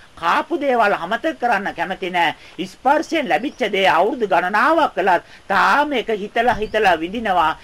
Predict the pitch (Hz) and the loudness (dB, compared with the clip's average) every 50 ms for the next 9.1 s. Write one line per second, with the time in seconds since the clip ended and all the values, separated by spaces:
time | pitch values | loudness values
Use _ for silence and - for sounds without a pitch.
0 | - - - 135 175 208 202 - 185 175 175 180 185 185 180 180 165 156 147 143 | -18 -10 -4 -2 -2 -2 0 0 2 0 0 0 -2 -4 -4 -2 -2 -2 0 2
1 | 156 202 247 269 240 262 208 190 160 147 131 - - - - - 131 127 185 208 | 2 4 4 2 2 2 2 2 2 2 0 -2 -4 -12 -20 -20 -14 -10 -6 -4
2 | 233 311 349 349 330 277 - - 226 202 208 226 220 208 190 175 156 143 160 190 | -2 0 0 0 0 0 0 0 0 2 2 0 0 -2 -2 -2 -2 -4 -6 -4
3 | 208 311 277 254 185 147 165 180 208 311 339 339 269 247 196 175 156 143 - - | -4 -4 -4 -6 -8 -10 -8 -2 2 2 2 2 2 0 -4 -4 -6 -8 -10 -16
4 | - - 151 160 202 175 175 170 180 196 170 156 175 214 254 247 - - 277 254 | -12 -6 -2 0 2 2 0 0 -2 -2 -2 0 2 0 0 0 0 0 0 0
5 | 247 - 196 - 208 - - 190 170 151 - 165 170 175 175 165 160 151 143 - | 0 0 -2 -4 -4 -6 -6 -4 -4 -4 -4 -4 -6 -4 -2 -2 0 0 0 -2
6 | - - - - 123 143 180 196 214 226 226 196 160 151 175 220 233 208 247 240 | -4 -10 -20 -14 -8 -8 -6 -4 -2 -2 -4 -2 -4 -6 -6 -6 -4 -4 -4 -4
7 | 240 233 247 247 240 240 240 240 233 - - - 202 196 202 202 214 214 202 - | -2 0 0 0 0 0 0 0 0 -2 -2 -6 -8 -6 -6 -4 -4 -4 -4 -4
8 | 226 - 240 - - 202 196 214 202 180 175 175 156 - 156 156 151 143 139 127 | -4 -2 -4 -4 -4 -6 -6 -4 -4 -2 -2 -2 -4 -6 -8 -10 -8 -4 -2 -2
9 | 127 123 | -2 -2